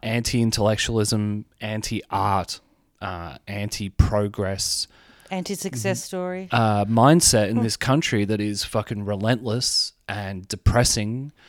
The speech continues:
Speaker 2: Hmm.
Speaker 1: and it makes me fucking angry. And, and events like yesterday,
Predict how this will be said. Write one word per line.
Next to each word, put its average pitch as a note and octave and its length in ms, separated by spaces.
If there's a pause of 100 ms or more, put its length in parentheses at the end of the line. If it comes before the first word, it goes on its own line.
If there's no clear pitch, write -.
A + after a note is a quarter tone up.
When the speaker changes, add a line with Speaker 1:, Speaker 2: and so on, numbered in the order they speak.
(520)
Speaker 2:
Hmm. G#3 100
Speaker 1:
and A#2+ 340
it B2 180
makes B2+ 360
me B2 80
fucking A2+ 320
angry. A#2 360
And, G#2 200
and A2+ 200
events A#2+ 440
like G#2 200
yesterday, G#2+ 920